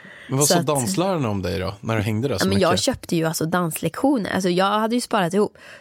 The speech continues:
Speaker 2: Jag köpte ju danslektioner för typ åtta tusen istället.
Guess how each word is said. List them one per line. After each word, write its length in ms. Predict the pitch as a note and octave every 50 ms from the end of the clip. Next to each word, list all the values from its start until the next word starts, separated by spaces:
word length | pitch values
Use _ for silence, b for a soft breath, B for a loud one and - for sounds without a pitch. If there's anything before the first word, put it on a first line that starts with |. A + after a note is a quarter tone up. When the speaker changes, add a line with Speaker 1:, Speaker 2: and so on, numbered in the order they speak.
| B -
Speaker 2:
Jag 100 | F#3 G3+
köpte 180 | A3+ G3+ G3
ju 60 | F3
danslektioner 640 | E3+ G3 F#3 F3 D#3+ E3+ E3+ - - C4 D4 D4 A3+
för 80 | F#3+ F#3
typ 140 | E3 D#3+ -
åtta 260 | F3+ E3 - - D3
tusen 360 | D#3 - - - - - -
istället. 480 | - F#3 - - - - - - - -